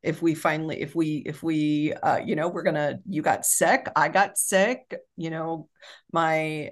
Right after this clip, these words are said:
um, hair was falling out in clumps. I basically was on the couch for a year when I was going through my divorce, staring out the, I was, at the time I was living in Indiana and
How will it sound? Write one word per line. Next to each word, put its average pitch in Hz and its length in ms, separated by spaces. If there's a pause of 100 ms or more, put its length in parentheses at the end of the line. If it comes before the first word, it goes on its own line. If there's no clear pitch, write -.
(120)
um, 147 400
hair 185 300
was 208 160
falling 190 380
out 170 120
in 160 140
clumps. 214 400
I 180 140
basically 233 540
was 185 160
on 170 100
the 156 80
couch 160 320
for 175 140
a 160 60
year 156 300
when 143 120
I 143 60
was 135 120
going 147 240
through 151 160
my 143 100
divorce, 139 600 (360)
staring 180 600
out 160 480 (100)
the, 160 220
I 175 60
was, 156 120
at - 140
the 180 80
time 170 260
I 160 80
was 156 140
living 156 220
in 147 120
Indiana 156 560 (340)
and 156 460